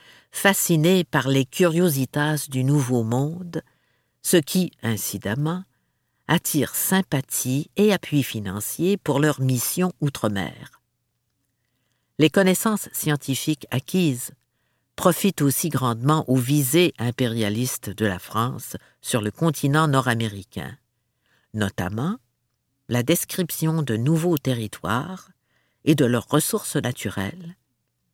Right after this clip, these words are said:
mais aussi la mise en place d'une école d'enseignement supérieur qui forme à Québec de jeunes hommes aux sciences et techniques utiles à l'exploration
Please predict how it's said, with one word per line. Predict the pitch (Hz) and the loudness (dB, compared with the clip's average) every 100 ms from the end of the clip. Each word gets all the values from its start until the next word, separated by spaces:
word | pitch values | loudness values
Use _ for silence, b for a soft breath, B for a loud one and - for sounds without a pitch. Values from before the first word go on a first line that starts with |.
| _ _ - | _ _ 2
mais | 170 170 | 4 6
aussi | 180 - - 240 - b b b | 2 2 -4 -6 -10 b b b
la | 151 | 2
mise | 147 180 | 2 2
en | 165 143 | 2 0
place | - 165 180 - | 0 0 0 -2
d'une | 123 123 127 | -2 0 0
école | 151 202 190 143 | 2 2 2 4
d'enseignement | 147 160 - 151 139 117 | 2 2 2 2 2 0
supérieur | - 156 131 123 - 113 151 165 b b b - | 0 -2 -2 -4 -2 -2 -2 -6 b b b 2
qui | 240 | 2
forme | - - 131 113 | 4 2 2 0
à | - | -4
Québec | 180 151 113 107 123 - | 0 0 0 -4 -8 -6
de | 113 | -2
jeunes | 113 175 180 139 110 | 2 4 4 2 2
hommes | 123 156 170 160 | 2 2 0 -2
aux | 117 120 | 0 0
sciences | - 151 165 180 - | 0 2 2 0 -2
et | 104 - | -8 -6
techniques | 147 - - 117 - - - b b b | -6 -6 -4 -4 -4 -10 -12 b b b
utiles | 170 160 - 170 156 | 0 0 0 0 0
à | 107 | -2
l'exploration | 107 - - 143 135 117 - - 117 139 | -6 -6 -2 0 0 0 -4 -6 -2 -2